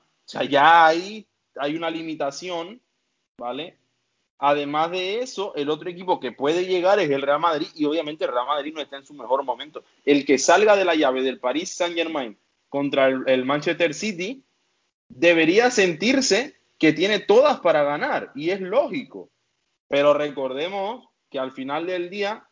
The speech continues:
al final del día, el que más presión tiene es el P S G porque ya llegó a una final y la perdió uno a cero. Ellos deben sentir, o me imagino yo que sienten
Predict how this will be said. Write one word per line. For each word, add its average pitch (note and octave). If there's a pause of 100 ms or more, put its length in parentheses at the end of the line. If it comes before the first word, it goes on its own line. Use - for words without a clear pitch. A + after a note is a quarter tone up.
(1200)
al A#2+
final C3+
del F3+
día, G#3+
el D#3
que D3
más D#3+
presión F#3+
tiene A3+
es D#3+
el G3+
P F#3+
S F3+
G F#3
porque D3+
ya E3+
llegó F#3
a A3+
una G3+
final F3 (240)
y D3+
la C3+
perdió C#3
uno D#3+
a A#2+
cero. D#3 (300)
Ellos D#3+
deben G#3
sentir, C#3
o C3+
me C3+
imagino C3+
yo E3+
que C3+
sienten D3+